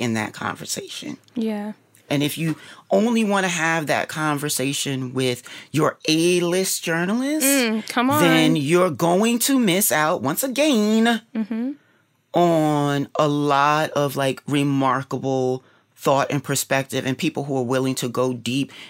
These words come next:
Speaker 1: and go places that you had never imagined.
Speaker 2: Yeah.
Speaker 1: I just believe that.
Speaker 2: You've seen it firsthand, so you know.
Speaker 1: Yeah.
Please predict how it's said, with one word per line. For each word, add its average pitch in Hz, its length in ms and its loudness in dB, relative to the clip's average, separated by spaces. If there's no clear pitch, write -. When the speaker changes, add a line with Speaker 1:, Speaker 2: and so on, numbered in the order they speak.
Speaker 1:
and 135 160 0
go 131 160 -2
places 135 400 -4
that 131 220 -2
you 135 80 0
had 127 100 -4
never 123 500 0
imagined. 117 760 -4
Speaker 2:
Yeah. 208 280 -10
Speaker 1:
I - 80 2
just 302 220 -4
believe 123 400 -2
that. 113 340 -8
Speaker 2:
You've 262 160 -2
seen 339 180 -2
it 302 80 -6
firsthand, 285 440 -2
so 220 100 -6
you 220 140 -4
know. 233 360 -4
Speaker 1:
Yeah. 127 340 -6